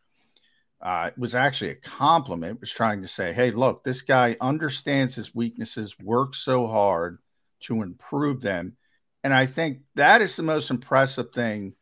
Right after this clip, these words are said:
about Jalen Hurts to me, Brian, is the fact that he's honest with himself. He knows, "All right,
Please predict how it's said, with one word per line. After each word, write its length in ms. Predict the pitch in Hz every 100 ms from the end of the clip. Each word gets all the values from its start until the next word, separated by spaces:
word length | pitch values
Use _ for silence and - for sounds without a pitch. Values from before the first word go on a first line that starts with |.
| _ _ _ _ _
about 320 | 110 110 113 -
Jalen 340 | 127 127 110
Hurts 320 | 120 113 113
to 60 | 113
me, 200 | 110 110
Brian, 360 | 107 98 92 98
is 140 | 95
the 80 | 107
fact 320 | 113 107 104
that 220 | 101 92 _ _ _
he's 240 | - 110
honest 460 | 110 117 135 135 -
with 100 | 123
himself. 460 | 107 - 104 71 - _ _ _ _
He 80 | 101
knows, 460 | 120 120 113 - _ -
"All 120 | 120
right, 180 | 113